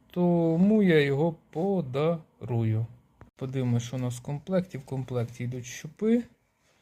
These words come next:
Щупи прикольні такі. Цікаві, з якимись насадками. Ага, такі от насадочки є для того, щоб можна було захистити,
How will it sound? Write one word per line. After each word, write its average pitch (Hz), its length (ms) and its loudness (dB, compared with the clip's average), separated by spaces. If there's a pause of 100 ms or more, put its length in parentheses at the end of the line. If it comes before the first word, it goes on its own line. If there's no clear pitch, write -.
(280)
Щупи - 440 -12
прикольні 190 640 0
такі. 175 480 -2 (1300)
Цікаві, 151 580 -4
з 131 160 -6
якимись 127 640 -6 (840)
насадками. 143 800 -4 (360)
Ага, 123 220 -2
такі 120 340 -6
от 117 140 -4
насадочки 160 680 -4
є 151 160 -2
для 135 200 -6
того, 131 280 -8
щоб 123 200 -10
можна 127 300 -6
було 123 340 -6 (500)
захистити, 131 960 -8